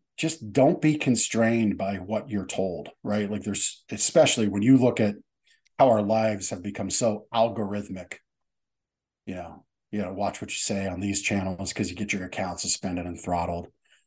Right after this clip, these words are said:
Push back on that. Don't, you know, I said, "Don't play on the bloody shores, go swim out in the blue ocean." Do that in every regard.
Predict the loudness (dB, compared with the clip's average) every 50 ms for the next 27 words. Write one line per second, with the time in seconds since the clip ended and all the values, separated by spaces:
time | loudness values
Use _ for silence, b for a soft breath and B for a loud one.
0 | _ _ _ _ _ _ _ _ _ _ _ _ _ _ _ _ _ _ _ _
1 | _ 2 2 4 4 4 4 4 4 4 2 2 0 0 -2 -2 2 4 4 4
2 | 2 0 -4 -2 0 0 2 0 0 0 0 0 0 0 2 2 0 2 2 2
3 | 2 2 0 -2 -4 -6 -6 -6 -6 -4 -6 -4 -4 -4 -4 -4 -4 -6 -4 -2
4 | 0 0 0 -2 -4 -6 -6 -6 -8 -8 -6 -4 -2 -2 -2 -2 -4 -4 -6 -6
5 | -4 -2 0 2 4 4 4 4 2 -2 -4 -6 -8 -10 -12 -12 -12 -10 -10 -10
6 | -10 -10 -12